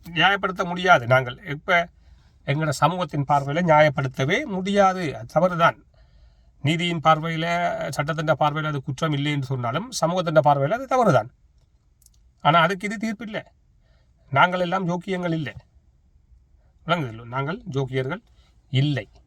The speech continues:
அப்ப இது, இந்த, இந்த தவறுக்கு நீங்கள் இதை, இதை வந்து நீங்கள் அதை பெருசா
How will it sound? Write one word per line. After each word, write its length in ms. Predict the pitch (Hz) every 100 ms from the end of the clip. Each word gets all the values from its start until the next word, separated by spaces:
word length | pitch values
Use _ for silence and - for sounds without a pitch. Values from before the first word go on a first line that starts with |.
| _ _ _ _ _ _ - -
அப்ப 200 | 123 123
இது, 120 | 131
இந்த, 180 | 147 170
இந்த 220 | 156 180 175
தவறுக்கு 500 | 151 165 147 - 196
நீங்கள் 300 | 190 175 165
இதை, 200 | 151 175
இதை 160 | 160 160
வந்து 320 | 151 135 175
நீங்கள் 240 | 175 160
அதை 140 | 156 143
பெருசா 360 | 143 147 -